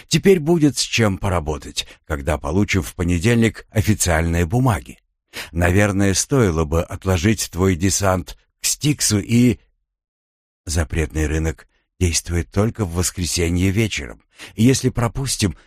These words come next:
придется ждать целую неделю. Не пытайся меня разубедить. Я готова к завтрашнему дню. Им принесли два коктейля цвета заката.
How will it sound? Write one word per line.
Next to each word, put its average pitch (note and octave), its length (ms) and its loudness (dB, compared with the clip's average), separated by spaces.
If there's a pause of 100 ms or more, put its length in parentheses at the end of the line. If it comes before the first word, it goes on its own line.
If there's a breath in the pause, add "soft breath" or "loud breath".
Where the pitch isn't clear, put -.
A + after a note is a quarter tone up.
(120)
придется G#2+ 500 2
ждать G2 520 -2
целую G2 440 2
неделю. A2 500 0 (640)
Не C#3+ 120 2
пытайся E2+ 540 -2
меня D#2 300 0
разубедить. D#2+ 720 -2 (340)
Я A2 380 0 (140)
готова E2+ 600 -2 (140)
к C2 140 -10
завтрашнему D#2 680 -2
дню. D2+ 300 -8 (1300 loud breath)
Им G#2+ 160 2
принесли F#2 540 0
два F2 180 -2
коктейля A2+ 640 -2
цвета E2+ 420 -6
заката. D#2+ 600 -8